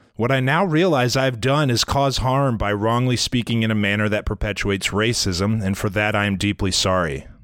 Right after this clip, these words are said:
I also apologize to my friend Rachel Lindsay for not listening to her better on a topic she has firsthand understanding of,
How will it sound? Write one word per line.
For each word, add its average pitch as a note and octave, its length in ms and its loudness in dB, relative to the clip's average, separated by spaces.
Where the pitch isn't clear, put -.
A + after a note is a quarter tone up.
I F#2+ 80 -2
also A2+ 280 0
apologize G#2+ 580 -2
to - 60 -2
my G#2 120 0
friend A2 340 -2
Rachel G2 400 -2
Lindsay G#2+ 400 0
for F#2+ 160 -4
not G#2 240 -2
listening A2+ 420 -2
to G#2 200 0
her G2 100 2
better G#2+ 380 0
on F#2+ 160 0
a F#2+ 80 0
topic A2 440 -2
she G#2+ 140 -2
has F#2 160 0
firsthand A2 640 -2
understanding G#2+ 680 0
of, G#2+ 280 0